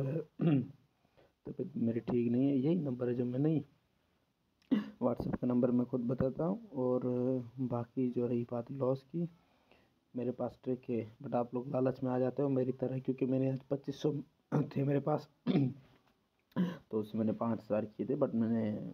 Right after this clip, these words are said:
विड्रॉ नहीं निकलवाया, जो कि मेरी गलती थी, तो ठीक है, कोई issue नहीं है उसका।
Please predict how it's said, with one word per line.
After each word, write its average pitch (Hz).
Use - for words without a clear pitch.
विड्रॉ 117
नहीं 110
निकलवाया, 107
जो 104
कि -
मेरी 107
गलती 113
थी, -
तो 110
ठीक 131
है, 131
कोई 110
issue 113
नहीं 110
है 107
उसका। 135